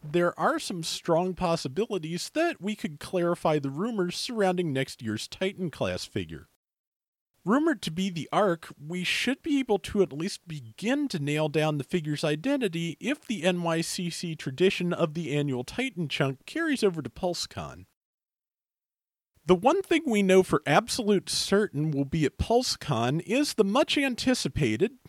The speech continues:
especially by Matt, Quintesson Pit of Judgment five-pack featuring a Quintesson Judge, a Sharkticon, and currently set exclusive figures of a Quintesson Bailiff and Prosecutor,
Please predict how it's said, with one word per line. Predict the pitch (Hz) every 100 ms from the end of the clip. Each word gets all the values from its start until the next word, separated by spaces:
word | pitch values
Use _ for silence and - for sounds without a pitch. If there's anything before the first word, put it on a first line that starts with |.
| 254
especially | 285 - - 147 - 135 120
by | 123 107
Matt, | 104 110 147 135 - _ _ _ _ -
Quintesson | 277 302 - 220 202
Pit | - 220 196
of | 139 -
Judgment | 175 175 180 160 127
five-pack | - 220 254 - - 143 185
featuring | - 240 254 269 208
a | 160
Quintesson | - 180 170 196 233 254 226
Judge, | 131 104 110 160 - _ - - - -
a |
Sharkticon, | - 254 294 - 185 139 110 101 147 151 -
and | 196 247 262
currently | - 254 311 247 196 202
set | - - 208 -
exclusive | 165 - 208 208 - 139
figures | - 208 202 113 135 -
of | 160 143
a |
Quintesson | - - 175 - 214 208 160
Bailiff | 156 156 156 151
and | 135 127
Prosecutor, | - 285 - 165 - 120 110